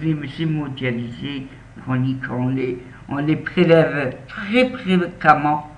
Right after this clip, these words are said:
à l-, euh, pour les bilanter et on oublie de leur, de les supplémenter en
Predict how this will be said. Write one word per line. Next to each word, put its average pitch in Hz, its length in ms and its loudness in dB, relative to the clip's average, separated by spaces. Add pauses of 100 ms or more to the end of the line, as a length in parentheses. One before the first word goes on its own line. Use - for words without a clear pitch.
(120)
à 135 200 0
l-, 131 200 -4
euh, 131 880 -4 (120)
pour 156 160 -2
les 143 160 -2
bilanter 131 760 -4 (380)
et 139 460 -4 (100)
on 135 200 -2
oublie 127 560 0 (360)
de 131 80 0
leur, 123 220 0 (400)
de 131 80 -2
les 123 240 -2
supplémenter 113 840 -8
en - 160 -8